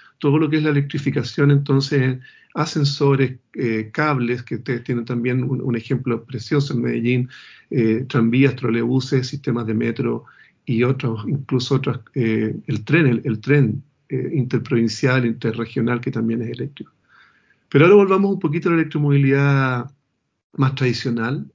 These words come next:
la, eh, electromovilidad urbana, y, eh, me tocó a mí participar en un proceso muy interesante en Chile, que fue el del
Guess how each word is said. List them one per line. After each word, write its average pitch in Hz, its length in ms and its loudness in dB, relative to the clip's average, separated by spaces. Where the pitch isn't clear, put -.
la, 120 240 -6
eh, 113 380 -2
electromovilidad 120 580 2
urbana, 123 540 0
y, 117 580 2
eh, 131 200 4
me 135 100 4
tocó 147 280 0
a 196 60 2
mí 208 100 4
participar 156 560 0
en 175 140 0
un 156 100 -2
proceso 143 480 -2
muy 139 140 4
interesante 147 640 -2
en 143 100 2
Chile, 127 320 0
que 131 80 -2
fue 131 220 0
el 131 80 2
del 117 340 0